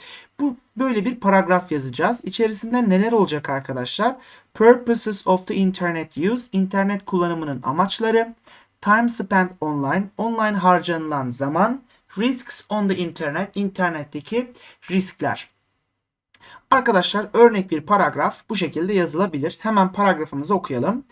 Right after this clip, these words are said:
"Teenagers, gençler, use the internet, interneti kullanır." Yani teen-, teenagers derken arkadaşlar bunlar hani, e, daha çok ergenleri kastediyor.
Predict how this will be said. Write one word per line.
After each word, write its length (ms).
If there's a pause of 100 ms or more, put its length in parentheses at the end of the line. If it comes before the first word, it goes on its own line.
(360)
"Teenagers, 960
gençler, 640 (560)
use 360
the 140
internet, 640
interneti 640
kullanır." 600 (320)
Yani 300 (140)
teen-, 240
teenagers 580
derken 240
arkadaşlar 560
bunlar 360 (220)
hani, 400
e, 180
daha 160
çok 200
ergenleri 800
kastediyor. 720